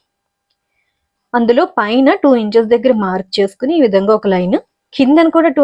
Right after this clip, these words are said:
ఇంచెస్ దగ్గర మార్క్ చేసుకుని ఈ విధంగా ఒక లైన్ ని తీసుకుంటాం. ఈ మధ్యలో ఉన్నదే మన ప్యాంట్ యొక్క రెడీ లెంత్. ఈ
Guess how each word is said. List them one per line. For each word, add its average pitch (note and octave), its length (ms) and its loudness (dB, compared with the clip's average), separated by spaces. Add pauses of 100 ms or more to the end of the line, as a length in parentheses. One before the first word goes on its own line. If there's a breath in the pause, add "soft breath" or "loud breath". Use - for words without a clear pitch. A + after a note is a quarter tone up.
ఇంచెస్ A3 300 -4
దగ్గర A3+ 160 0 (120)
మార్క్ F#3 260 -6
చేసుకుని A3+ 340 -6
ఈ - 60 -2
విధంగా G3 320 -2
ఒక G3+ 160 -2
లైన్ F3+ 180 -4
ని F#4+ 100 -8
తీసుకుంటాం. F3 460 -8 (2750 soft breath)
ఈ - 20 2 (120)
మధ్యలో G#3+ 360 0 (100)
ఉన్నదే C#4 300 0
మన F#4 100 0 (100)
ప్యాంట్ G3 280 -4
యొక్క G#3+ 220 -2
రెడీ F#3 240 2
లెంత్. E3 200 -6 (140)
ఈ - 20 -2